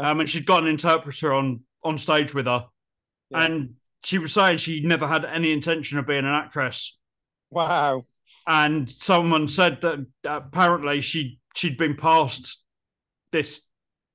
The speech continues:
Speaker 1: this job along. Someone had told her that they were looking for somebody that was deaf to play
Speaker 2: Oh,
Speaker 1: this
Speaker 2: right.
Speaker 1: character.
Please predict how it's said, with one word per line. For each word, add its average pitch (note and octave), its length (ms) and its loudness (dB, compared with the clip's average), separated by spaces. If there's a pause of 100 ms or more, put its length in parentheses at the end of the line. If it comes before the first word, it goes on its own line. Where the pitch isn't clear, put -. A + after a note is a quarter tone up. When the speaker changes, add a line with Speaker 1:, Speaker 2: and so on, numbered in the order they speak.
(720)
Speaker 1:
this E3 160 0
job F3 280 4
along. B2 360 2 (200)
Someone E3 300 0
had C3+ 100 0
told F3 220 4
her D#3 80 4
that C#3 180 2
they C#3+ 80 2
were C#3+ 120 2
looking D#3 240 -2
for A#2+ 40 -6
somebody C#3 400 0
that C3 120 -8
was C3 100 -10
deaf E3 440 0 (600)
to - 120 -20
play E3 180 4
Speaker 2:
Oh, - 20 2
Speaker 1:
this C#3+ 180 0
Speaker 2:
right. E3 140 2
Speaker 1:
character. D3 460 2